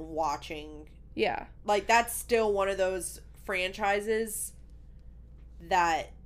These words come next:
Speaker 1: we're seeing kids grow up knowing. You know, like
Speaker 2: Right.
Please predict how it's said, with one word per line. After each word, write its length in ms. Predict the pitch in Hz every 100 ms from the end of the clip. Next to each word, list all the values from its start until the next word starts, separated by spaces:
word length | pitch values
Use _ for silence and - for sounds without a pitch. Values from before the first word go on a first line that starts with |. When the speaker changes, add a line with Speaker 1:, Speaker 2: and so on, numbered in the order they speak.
| - - - -
Speaker 1:
we're 240 | 185 196 180
seeing 600 | - 180 180 165 160 165 - - - - - - - - - -
kids 340 | - 214 196
grow 240 | - 175 160
up 180 | 151
knowing. 460 | 156 156 95 78 69 -
You 140 | 233
know, 240 | 226 220
like 380 | 208 185 175 151
Speaker 2:
Right. 420 | 233 220 - -